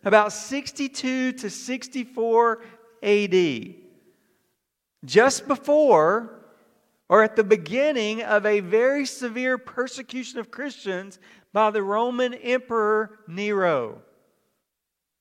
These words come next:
Nero, remember I told you a couple weeks ago? These Roman ruthlers were ruthless. He put together the plot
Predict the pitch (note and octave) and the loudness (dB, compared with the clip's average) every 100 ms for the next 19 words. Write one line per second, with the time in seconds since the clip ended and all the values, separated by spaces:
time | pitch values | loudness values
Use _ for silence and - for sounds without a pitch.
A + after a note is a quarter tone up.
0 | _ _ _ C#3+ A3+ C4 B3 F#3+ D#3+ G#3 | _ _ _ -8 -2 2 4 4 0 -2
1 | D4+ D4+ - B3+ C4+ C#4 C#4 A#3 B3 A#3+ | 0 0 0 -4 -2 0 2 2 -2 -4
2 | C4 C#4 C#4 C4+ - _ _ _ _ C#3+ | -2 0 0 -4 -18 _ _ _ _ -8
3 | D3+ D4 D#4 C4 A#3 C4+ C#4+ C#4+ C4 C4+ | -4 -2 -2 -4 0 2 2 -2 -2 -4
4 | D4 C#4+ A#3 A3 F#3+ G3+ G#3+ G#3+ G3 B3 | -4 -4 -4 -4 -4 -4 0 0 -2 -4
5 | D#4+ - D#4 C#4 - - - - _ _ | -4 0 4 4 2 -12 -18 -20 _ _
6 | _ _ _ _ _ _ _ _ _ _ | _ _ _ _ _ _ _ _ _ _
7 | - C4 E4+ E4+ - D4 D#4+ D4 B3+ C#4+ | -10 -2 0 -2 -2 -6 -4 -8 -2 2
8 | D4+ D4+ C4 A#3 - C#4+ D4 D#4+ D#4 A3 | 4 4 0 -6 -6 2 4 6 4 0
9 | - - | -8 -20